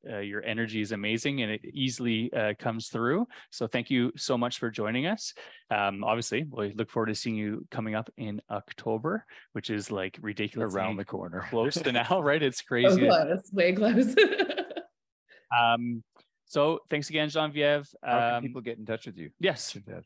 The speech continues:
Speaker 2: Yeah.
Speaker 1: How can they find
Speaker 3: Um,
Speaker 1: you?
Speaker 3: yeah, so my clinic name is Full Circle Health Network. So the website is F C H N dot C A.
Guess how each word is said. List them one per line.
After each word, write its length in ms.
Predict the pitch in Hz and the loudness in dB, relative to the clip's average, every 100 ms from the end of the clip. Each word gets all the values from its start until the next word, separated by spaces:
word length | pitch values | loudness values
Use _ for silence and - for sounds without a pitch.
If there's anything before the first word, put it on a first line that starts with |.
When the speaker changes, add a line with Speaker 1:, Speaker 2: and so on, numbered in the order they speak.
| _ | _
Speaker 2:
Yeah. 160 | 90 - _ _ _ _ - | -14 -14 _ _ _ _ -4
Speaker 1:
How 100 | 160 | 0
can 120 | 160 | 2
they 60 | 170 | 4
find 220 | 226 147 | 6 4
Speaker 3:
Um, 60 | - | 2
Speaker 1:
you? 40 | - _ _ _ _ _ _ | -6 _ _ _ _ _ _
Speaker 3:
yeah, 440 | 196 220 277 180 190 | 2 2 2 0 -4
so 400 | - 214 190 185 | 0 2 2 2
my 120 | 190 | 0
clinic 360 | 190 208 220 277 | -2 -4 -6 -4
name 240 | 202 190 | -2 0
is 160 | 185 - | 0 0
Full 180 | 180 | -2
Circle 320 | 185 190 190 214 | 0 -2 -2 -2
Health 260 | 190 185 | -4 -2
Network. 500 | 180 165 160 233 - | -4 -2 -2 -4 -6
So 600 | - 196 175 170 170 170 170 | -8 -2 0 0 0 0 -2
the 60 | |
website 320 | 165 160 165 | -4 -2 0
is 140 | 165 165 - | -2 -4 -6
F 180 | 165 - | -6 -4
C 200 | 185 165 | -4 -2
H 200 | 165 170 | -2 -4
N 260 | 165 185 | -4 -2
dot 240 | 214 - - | -4 -8 -8
C 160 | 190 | -6
A. 300 | 208 294 302 | -4 -4 -6